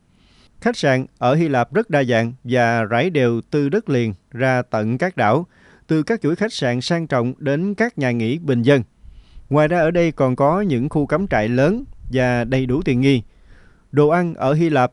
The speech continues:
thường khá đơn giản, không quá màu mè về các loại sốt, nhưng lại sử dụng gia vị đậm đà và dầu ô liu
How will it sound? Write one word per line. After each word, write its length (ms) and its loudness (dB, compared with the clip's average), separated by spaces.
thường 380 -2
khá 240 -2
đơn 260 0
giản, 320 0
không 200 -2
quá 260 -2
màu 220 -2
mè 400 0
về 280 0
các 220 -6
loại 160 0
sốt, 260 0
nhưng 400 0
lại 240 0
sử 160 -2
dụng 360 0
gia 160 2
vị 220 -2
đậm 320 -2
đà 240 2
và 360 0
dầu 360 -2
ô 120 0
liu 280 2